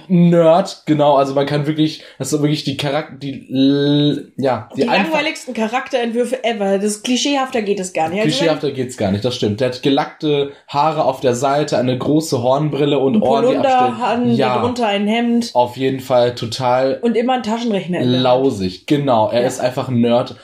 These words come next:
Speaker 1: Auf der anderen Seite haben wir das Klischee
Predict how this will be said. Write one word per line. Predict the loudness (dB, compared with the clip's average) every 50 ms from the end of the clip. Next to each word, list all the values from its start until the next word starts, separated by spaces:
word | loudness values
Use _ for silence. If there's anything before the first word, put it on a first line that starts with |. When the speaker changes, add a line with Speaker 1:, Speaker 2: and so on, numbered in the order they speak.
| -20 _
Speaker 1:
Auf | -4 _
der | 0 2
anderen | 2 2 0
Seite | 0 0 0 -2 0
haben | 0 0 0 0
wir | 2 4 4 4 2 0 -8 -20 _ _
das | _ 0 0 0 -4 -12 -16 _ _ -18 _ -8
Klischee | -2 0 2 4 4 2 2 -2 -4 -4 -4 -6 -4 0 2 4 6 6 6 6 4 2 0 -2